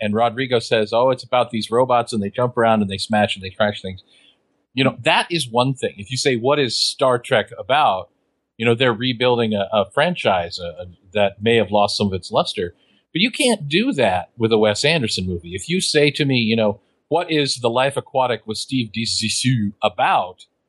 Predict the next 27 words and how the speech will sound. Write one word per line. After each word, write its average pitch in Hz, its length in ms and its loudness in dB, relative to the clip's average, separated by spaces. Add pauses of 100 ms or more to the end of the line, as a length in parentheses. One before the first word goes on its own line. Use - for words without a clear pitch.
(500)
it's 214 140 0
a 247 60 -2
five-minute 156 680 -2
treatise, - 600 -10
and 123 220 0
you 160 180 -4
either 143 320 0
like 104 480 -2
that 160 180 0
sort 113 240 2
of 107 80 0
thing 92 360 -4
or 98 80 -4
you 92 160 -8 (100)
don't. 156 320 -2 (400)
You 139 140 -2
don't, 156 340 0
you 135 80 2
know, 120 400 2
see 135 560 0
that 113 300 0
Wes 123 240 2
Anderson 113 480 0
film 120 320 2
and 107 160 2
think, 113 260 0
"Oh, 139 340 0